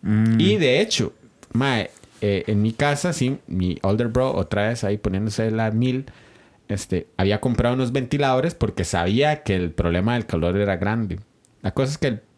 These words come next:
Speaker 2: el, el disipador no, no le funcionó o dejó de funcionar o qué sé yo. Y el Xbox se murió.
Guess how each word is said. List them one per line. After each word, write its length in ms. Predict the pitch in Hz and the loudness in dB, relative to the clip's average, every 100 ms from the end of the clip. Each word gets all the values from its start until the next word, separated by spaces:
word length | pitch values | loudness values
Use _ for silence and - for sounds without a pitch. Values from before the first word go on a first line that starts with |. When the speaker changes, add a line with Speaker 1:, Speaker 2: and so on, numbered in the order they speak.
| - | -6
Speaker 2:
el, 300 | - 95 87 - | -2 -2 -4 -2
el 140 | 101 | -2
disipador 520 | 101 101 - 92 101 | 0 0 0 2 2
no, 220 | 117 117 113 | 2 0 0
no 180 | 110 | 2
le 100 | 117 | 2
funcionó 640 | 127 104 - 87 107 127 147 | 0 -2 0 -2 -2 -4 -6
o 220 | - 101 87 | -2 0 2
dejó 240 | 90 101 | 2 2
de 80 | 107 | 2
funcionar 520 | 120 104 95 104 104 | 0 0 0 0 -2
o 60 | 90 | -2
qué 100 | 104 | -2
sé 120 | 101 | -2
yo. 160 | 117 131 - _ _ _ _ _ _ _ _ _ | -4 -6 -14 _ _ _ _ _ _ _ _ _
Y 120 | - 151 | 0 2
el 260 | 104 107 | 2 0
Xbox 220 | 107 104 | 0 -2
se 60 | 107 | 0
murió. 340 | 87 80 80 | 0 0 -2